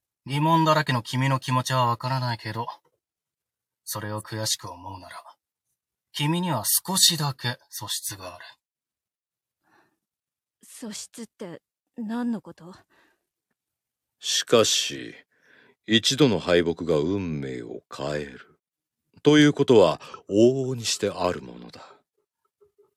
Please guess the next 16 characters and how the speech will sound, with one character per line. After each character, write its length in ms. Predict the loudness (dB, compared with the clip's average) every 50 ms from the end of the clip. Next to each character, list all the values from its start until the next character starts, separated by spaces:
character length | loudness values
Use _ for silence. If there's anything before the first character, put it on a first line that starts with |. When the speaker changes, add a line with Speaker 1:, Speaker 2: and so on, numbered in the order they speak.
| _ _ _ -10
Speaker 1:
夏 400 | -6 -6 -6 -6 -6 -8 -4 -4 -4
目。 220 | -4 -4 -6 -8 -10 -16 -20 _ _ _ _ _ _ _ _ _ _ _ _ _ _ _ _ _ _ _ _ -20 -20 _ _ _ _ _ _ _ _ _ _ _ _ _ _ _ _ _ _ _
本 320 | -2 0 2 2 2 0 -2
名、 100 | -6 -12 -18 -20 -18 -20 -20 _ _ _ _ _ _ _ _ _ _ _ _ -6
天 200 | -2 0 0 0
馬 320 | 0 0 -2 -4 -10 -14
由 160 | -14 -14 -14
美。 60 | -14 -14 -18 _ _ _ _ _ _ _ _ _ _ _ _ _ _ _ -20 _ _ _ _ _ _ _ _ _ _ _ _ _
君 300 | -6 -4 0 0 2 2
は 120 | 2 2 0
今 200 | 0 0 0 0
日 0 |
か 140 | 0 -2 -2
ら 100 | -2 -2
僕 300 | 0 -2 -4 -4 -4 -6
が、 340 | -4 -4 -6 -6 -8 -12 -18